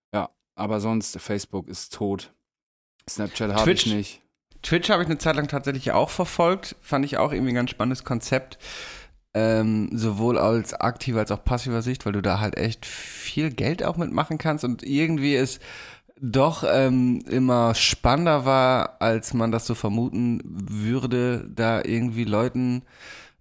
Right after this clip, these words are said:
Speaker 2: äh, stundenlang bei so einem Livestream zuzugucken, selbst wenn die irgendwie nur YouTube-Videos dabei gucken oder so. Und irgendwie Twitch hat mich auch abgeholt. Aber ja, Instagram ist wirklich das Einzige, was ich wirklich täglich,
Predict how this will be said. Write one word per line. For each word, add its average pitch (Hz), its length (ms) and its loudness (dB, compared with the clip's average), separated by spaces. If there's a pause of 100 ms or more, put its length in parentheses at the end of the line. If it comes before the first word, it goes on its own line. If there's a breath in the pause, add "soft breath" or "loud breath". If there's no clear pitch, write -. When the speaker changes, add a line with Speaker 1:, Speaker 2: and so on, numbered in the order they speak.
(140)
Speaker 2:
äh, 127 180 4
stundenlang 160 460 2
bei 147 140 4
so 139 80 2
einem 135 100 4
Livestream 139 480 4
zuzugucken, 107 500 -2
selbst 113 260 0
wenn 120 140 2
die 127 240 2
irgendwie 127 220 2
nur 127 140 4
YouTube-Videos 117 640 0
dabei 92 240 0
gucken 98 320 -4
oder 98 200 0
so. 107 200 0
Und 113 160 -2
irgendwie 120 540 0
Twitch - 280 -4
hat 131 80 0
mich - 180 -4
auch 127 140 0
abgeholt. 127 440 2
Aber 143 140 6
ja, 135 460 6
Instagram 147 540 2
ist 131 100 0
wirklich 127 240 -2
das 127 160 0
Einzige, 117 380 2
was 110 160 2
ich 107 100 -4
wirklich 107 240 -4
täglich, 123 460 0